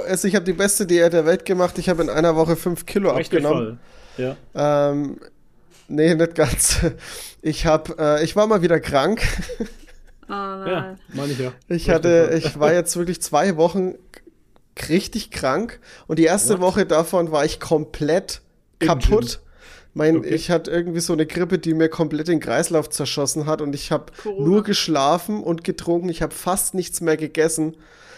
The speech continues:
Speaker 2: Oh,
Speaker 1: Ich war
Speaker 2: krass.
Speaker 1: wirklich am Ende, also es war echt heftig, aber ich hab halt versucht,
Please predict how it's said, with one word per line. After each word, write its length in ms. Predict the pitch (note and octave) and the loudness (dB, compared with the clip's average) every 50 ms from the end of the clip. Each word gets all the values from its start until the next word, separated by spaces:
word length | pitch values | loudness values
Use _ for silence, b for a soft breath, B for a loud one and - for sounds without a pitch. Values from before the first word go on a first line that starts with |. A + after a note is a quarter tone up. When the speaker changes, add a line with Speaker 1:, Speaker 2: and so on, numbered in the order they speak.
| B B - | B B -8
Speaker 2:
Oh, 40 | C3 | -6
Speaker 1:
Ich 160 | C3 - - C#3+ | -6 -6 -2 0
war 140 | D3 C#3+ | 0 0
Speaker 2:
krass. 100 | C3 C3 | 2 2
Speaker 1:
wirklich 360 | D#3+ G3 G#3 G#3 G3+ G3 - E3+ | 2 2 2 0 0 0 0 0
am 120 | D3 C3+ | 0 0
Ende, 360 | - D3+ F3 F3+ E3 E3 C3+ | 0 -2 0 0 2 2 2
also 160 | A#2+ C#3+ C#3 | 2 0 -2
es 140 | D3+ D3 - | -2 -4 -2
war 140 | C#3+ - A#2+ | 0 0 0
echt 200 | D#3 - - - | 0 0 0 2
heftig, 460 | E3 F3 E3+ - - D#3 D#3 - C#3 | 2 0 0 -2 -4 -6 -6 -4 -4
aber 120 | C#3+ C#3 D3+ | -2 -2 -2
ich 100 | - F3+ | 0 -2
hab 120 | E3+ - | 0 2
halt 140 | F3 D#3+ D#3+ | 2 2 2
versucht, 440 | - E3 - - G3 F3 - - | 0 -2 -2 -2 -4 -6 -8 -12